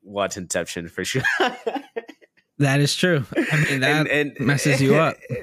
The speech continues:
Speaker 1: Oh yeah, Inception was, uh, Inception was definitely one of my, uh, top five favorite movies, for sure. I,
Speaker 2: Yep.
Speaker 1: I can definitely recommend.
Speaker 2: Uh, have you
Speaker 1: Um,
Speaker 2: seen, uh, his newer one, Tenet?
Speaker 1: No, no.
Speaker 2: That's like a,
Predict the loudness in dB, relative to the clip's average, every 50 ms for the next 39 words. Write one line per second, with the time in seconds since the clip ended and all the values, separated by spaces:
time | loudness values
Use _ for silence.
0 | -10 -16 _ -6 -4 -2 0 2 2 2 2 2 2 2 0 0 0 0 0 0
1 | 0 0 0 0 0 0 0 2 2 2 2 2 0 0 0 2 2 2 2 2
2 | 0 -2 -6 -10 -16 -20 -20 -18 -10 -6 -2 -2 -2 -2 -2 -2 -2 -2 -2 -2
3 | -2 -2 -2 -2 -2 -2 -2 -4 -4 -2 -2 -2 -2 -2 -4 -4 -4 -2 -2 0
4 | 0 0 0 0 0 2 2 2 0 0 -2 -4 -4 -4 -4 -2 -2 -2 -2 -2
5 | -4 -6 -8 -8 -8 -8 -10 -12 -12 -14 -16 -18 -18 -18 -16 -16 -14 -12 -10 -10
6 | -8 -8 -8 -10 -12 -14 -18 _ _ _ -2 -2 -2 0 -2 -4 -8 -8 -8 -8
7 | -8 -8 -8 -10 -10 -10 -10 -10 -10 -12 -12 -10 -10 -10 -12 -14 -16 _ _ _
8 | _ _ _ _ -4 -4 -4 -2 -2 0 2 2 4 4 2 2 2 2 2 2
9 | 2 2 2 2 2 2 2 2 2 2 2 2 2 2 2 2 2 2 0 0
10 | 0 2 2 2 2 0 -4 _ _ _ _ _ _ _ _ _ _ _ _ _
11 | _ _ _ _ _ -18 -14 -10 -4 -2 0 0 2 2 2 2 2 0 0 -2
12 | -2 0 0 2 0 0 -2 -4 -6 -8 -10 -14 -20 -20 _ _ _ _ _ _
13 | _ _ _ _ -20 -4 0 0 2 2 2 0 0 0 2 2 2 2 2 0
14 | 2 2 0 0 -2 -4